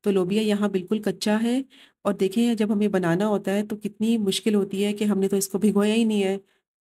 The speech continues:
तो बस इंशाल्लाह इस रेसिपी से आप बगैर भिगोए आसानी से बनाएंगे। अब इसको मैंने एक से दो मिनट के लिए भून लिया है। एक कप लोबिया इस्तेमाल किया था जो कि ढाई सौ ग्राम के करीब है। अब इसमें पानी डालेंगे चार ग्लास।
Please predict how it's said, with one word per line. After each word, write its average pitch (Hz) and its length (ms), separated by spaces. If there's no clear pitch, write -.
तो 226 60
बस 233 220
इंशाल्लाह 208 540
इस 233 180
रेसिपी 208 340
से 220 260
आप 190 240
बगैर 185 260
भिगोए 196 400
आसानी 180 300
से 190 140
बनाएंगे। 151 440
अब 139 120
इसको 240 220
मैंने 247 220
एक 233 100
से 247 100
दो 202 140
मिनट 202 280
के 214 60
लिए 214 120
भून 185 220
लिया 202 240
है। 214 180
एक 220 200
कप 233 160
लोबिया 196 260
इस्तेमाल 202 360
किया 196 160
था 226 120
जो 208 140
कि 208 100
ढाई 196 180
सौ 214 140
ग्राम 202 200
के 208 120
करीब 196 300
है। 220 140
अब 196 140
इसमें 226 240
पानी 185 240
डालेंगे 196 420
चार 175 320
ग्लास। 160 400